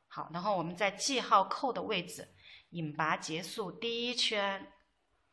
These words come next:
引拔针的钩法呢，就是钩针直接穿过这个针目，把线勾出来，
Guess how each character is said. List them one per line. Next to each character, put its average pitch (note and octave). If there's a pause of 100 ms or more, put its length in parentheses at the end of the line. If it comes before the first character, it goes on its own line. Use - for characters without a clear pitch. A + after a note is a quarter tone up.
(2500)
引 F#3+
拔 G3
针 C#4
的 C#4
钩 C#4
法 G3
呢， E3+
就 F3+
是 F#3
钩 G#3+
针 G#3+
直 E3+
接 G3+
穿 G#3+
过 G#3
这 G#3
个 F#3+
针 G3+
目， G#3+ (300)
把 F3
线 A#3+
勾 A3+
出 A#3
来， F3+